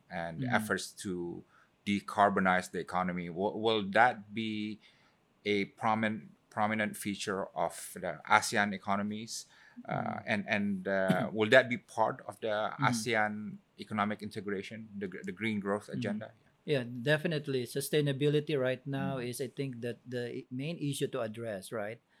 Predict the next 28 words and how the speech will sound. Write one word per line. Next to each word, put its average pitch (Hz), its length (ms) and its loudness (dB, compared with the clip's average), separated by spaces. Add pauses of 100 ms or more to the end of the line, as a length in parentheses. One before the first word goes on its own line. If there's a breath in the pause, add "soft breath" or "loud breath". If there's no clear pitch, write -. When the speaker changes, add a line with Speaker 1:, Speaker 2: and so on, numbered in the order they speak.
(380 soft breath)
Speaker 2:
in 123 100 -6
our 123 300 -2
market 117 380 -6
integration. 110 840 -10 (420 soft breath)
And 151 140 -4
within 180 560 0
asean, 135 800 -2
uh, 123 560 -6
the 127 180 -6
need 143 400 -6 (220)
to 127 320 -4
address 131 480 -6
sustainability 123 720 -6
and 120 100 -6
climate 120 380 -4
change 131 400 -6
and 120 100 -4
green 120 300 -4
growth 127 320 -4
has 120 240 -8
been 120 260 -6
an 117 140 -6
important 117 480 -6
priority, 117 600 -10 (760)
uh, 123 280 -2
in 120 160 -6
our 113 380 -6
region. 123 560 -10